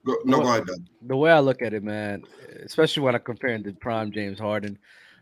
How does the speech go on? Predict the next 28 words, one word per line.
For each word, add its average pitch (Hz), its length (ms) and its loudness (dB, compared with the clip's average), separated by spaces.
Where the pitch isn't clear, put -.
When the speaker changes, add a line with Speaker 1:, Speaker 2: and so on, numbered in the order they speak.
Speaker 2:
uh, - 40 -4
I 113 140 2
think 135 260 -2
prime 123 260 -2
James 107 280 -6
Harden 110 280 -4
in 101 60 -8
the 98 60 -8
regular 98 320 -6
season 98 360 -10
was 90 160 -10
a 85 40 -10
beast. 95 520 -10
Uh, 92 440 -6
but 110 100 -2
what 113 180 2
happened 131 320 2
in 117 80 -2
the 107 60 -4
postseason 107 640 -4
and 92 100 -6
the 90 60 -10
playoff 101 360 -2
dropping 98 580 -2
compared 101 480 -6
to 98 120 -8
Luka 98 320 -8
Doncic, 117 520 -2